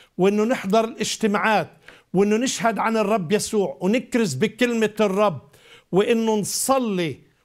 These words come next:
ونطلب وجه الرب، وإنه نعزي أحدنا الآخر، لأنه الرب جاي عن قريب.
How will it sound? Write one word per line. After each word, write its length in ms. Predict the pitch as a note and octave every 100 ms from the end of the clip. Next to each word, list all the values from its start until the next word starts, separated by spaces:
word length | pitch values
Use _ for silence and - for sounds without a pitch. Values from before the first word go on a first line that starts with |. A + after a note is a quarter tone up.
| -
ونطلب 720 | F#3 A#3+ B3 A3+ G#3+ D#3+ G#3 -
وجه 440 | F#3 B3+ E3+ B2
الرب، 380 | F#3+ F3 D#3 A#2+ _
وإنه 280 | F3+ G3+ F#3
نعزي 600 | F3+ G3+ C#4+ F3+ C3+ G#3
أحدنا 520 | E3 - A3 G#3+ A3 G#3+
الآخر، 640 | G#3 F#3 D#3+ F#3 G3+ - _ _ _ _ _
لأنه 340 | D#3+ F3+ E3+
الرب 300 | D3+ D3+ C#3
جاي 800 | A2 A2 F3 F#3 G3 G3 G3 G#3+ -
عن 560 | C3+ B2+ F3 F3+ E3+ C#3+ -
قريب. 480 | E3+ D3+ D3 A2+ G#2+